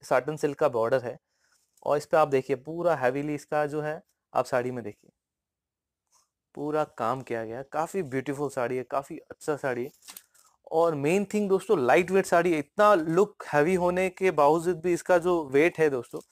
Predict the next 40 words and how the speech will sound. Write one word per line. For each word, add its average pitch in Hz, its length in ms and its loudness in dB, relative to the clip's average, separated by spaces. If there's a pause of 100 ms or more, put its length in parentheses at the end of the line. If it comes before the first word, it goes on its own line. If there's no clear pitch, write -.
(220)
काफी 185 240 -2
लाइट 143 360 2
वेट 165 120 2
साड़ी 151 260 0
है। 165 120 -8 (580)
और 165 140 4
जो 180 180 0
वर्किंग 147 400 0
कॉन्सेप्ट 180 400 2
है 185 60 4
दोस्तों, 180 280 -2
ये 180 80 -4
पूरा 196 340 0 (240)
डिफरेंट, 185 460 2
जो 190 120 2
सा-, 156 280 4 (320)
साड़ी 160 300 4
से 185 160 4
एकदम 180 220 2
डिफरेंट 165 400 2
है। 143 100 4
ये 131 200 -4 (460)
जो 160 180 0
बाकी 131 360 2
साड़ियाँ 165 340 6
होती 165 160 2
है 180 60 2
उनसे 170 320 0
पूरा 170 360 2
वर्क 151 280 2
का 175 120 4
जो 170 120 -2
कॉन्सेप्ट 156 440 -2
है 156 80 -4
पूरा 170 180 0
डिफरेंट 147 440 -2
है। 139 60 2
ये 135 160 -6 (1300)
देख 120 240 -14
लीजिए - 200 -20